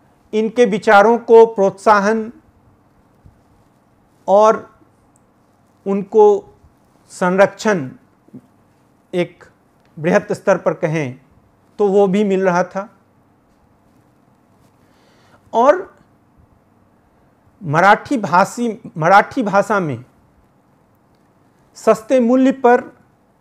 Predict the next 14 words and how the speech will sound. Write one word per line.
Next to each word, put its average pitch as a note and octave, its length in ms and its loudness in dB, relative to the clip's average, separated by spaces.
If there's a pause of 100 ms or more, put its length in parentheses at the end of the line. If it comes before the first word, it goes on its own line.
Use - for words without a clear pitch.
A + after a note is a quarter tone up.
(200)
प्रिंट A#3+ 240 0
साहित्य G3 600 0 (1120)
भी F3+ 160 -2
उपलब्ध G#3 480 0 (840)
इस F#3+ 180 -8
समय G3+ 340 0 (1160)
हो F3 100 0
रहा G3+ 220 2
था। G#3 240 -10 (4000)
तो - 160 -2
इस C#4+ 300 -4
सब C#4+ 280 4 (1000)
परिस्थिति A3+ 540 -2
में D#3 320 -4